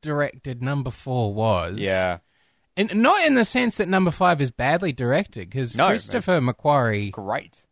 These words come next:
Speaker 1: Yeah, very great. And he, he brings, like, a, a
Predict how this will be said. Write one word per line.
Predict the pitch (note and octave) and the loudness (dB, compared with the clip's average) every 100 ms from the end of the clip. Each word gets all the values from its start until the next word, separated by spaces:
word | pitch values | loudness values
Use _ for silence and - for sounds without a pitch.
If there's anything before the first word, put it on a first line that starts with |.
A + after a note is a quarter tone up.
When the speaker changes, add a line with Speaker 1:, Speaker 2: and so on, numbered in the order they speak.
| _ | _
Speaker 1:
Yeah, | A2+ C#3+ A#2+ | -4 -2 -4
very | F#2+ A2 G3 | -4 -2 -2
great. | A2+ G#2+ F#2 - _ _ _ _ _ | -2 -4 -4 -8 _ _ _ _ _
And | - C3+ | -4 2
he, | D3+ E3 - | 2 0 -4
he | E3+ A3 | -2 -2
brings, | D3+ E3+ C4 E4+ D4 | -2 -2 -2 -2 -2
like, | A#3+ G3 E3+ | -2 -2 0
a, | D3 B2 F2 A2 G#2+ G#2+ | -2 -2 -4 -4 -4 -4
a | G#2 | -6